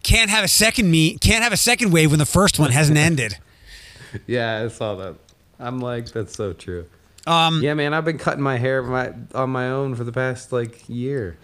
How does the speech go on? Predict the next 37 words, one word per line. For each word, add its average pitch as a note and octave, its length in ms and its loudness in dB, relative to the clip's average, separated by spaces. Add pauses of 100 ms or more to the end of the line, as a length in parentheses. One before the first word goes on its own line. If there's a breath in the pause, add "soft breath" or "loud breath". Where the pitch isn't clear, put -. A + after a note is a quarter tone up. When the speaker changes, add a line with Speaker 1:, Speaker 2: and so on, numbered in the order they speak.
Speaker 2:
I G#2+ 60 -6
don't C#3+ 140 -2
need C3 120 -2
to A2 80 -4
get G2+ 100 -4
out G2 160 -4
of G2+ 60 -4
here G2 180 -6
for G2 160 -4
a F#2 60 -6
haircut. A2 220 -2
Speaker 1:
Right, D#3+ 360 2 (220)
right, D3+ 380 -2
right, C3+ 260 0
right, C3+ 220 0
right. B2+ 340 -2 (340 loud breath)
Um, C3+ 340 2 (920)
so F#3 640 0 (560 loud breath)
you F3 220 -8
bring G#3 200 -8
up F#3 120 -6
Indonesia, D#3+ 520 0
and C#3 60 -4
I B2+ 60 -4
was C3 140 -4
thinking, F3 360 -4 (340 loud breath)
h-, F#3+ 160 -6
help A3+ 240 2
me A3 100 2
out G#3 140 2
with G3 100 -6
my F3 120 2
global D#3 420 4
geography D3+ 640 2
here. G#2+ 220 -2
I, C3 240 -4
I, C#3+ 200 -2